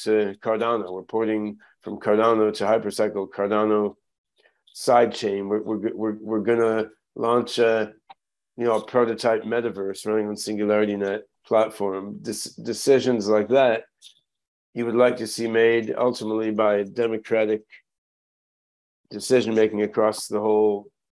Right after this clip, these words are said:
community. And to get there, we need to really improve the state of governance in daos quite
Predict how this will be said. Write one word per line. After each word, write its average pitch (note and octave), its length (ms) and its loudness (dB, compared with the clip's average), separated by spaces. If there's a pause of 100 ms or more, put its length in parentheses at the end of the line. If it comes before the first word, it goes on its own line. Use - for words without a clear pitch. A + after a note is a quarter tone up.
(120)
community. B2 640 -2 (380)
And A2+ 480 -4 (1120)
to B2+ 120 0
get D3 260 4
there, B2+ 460 6 (580)
we B2+ 140 0
need C#3 240 4
to C3 200 2 (480)
really C#3+ 500 0
improve C3 560 -2
the A2 120 -10
state C3 500 2
of G#2+ 500 -4
governance A2+ 720 2
in A2 180 -4
daos A2+ 540 4
quite A#2 300 2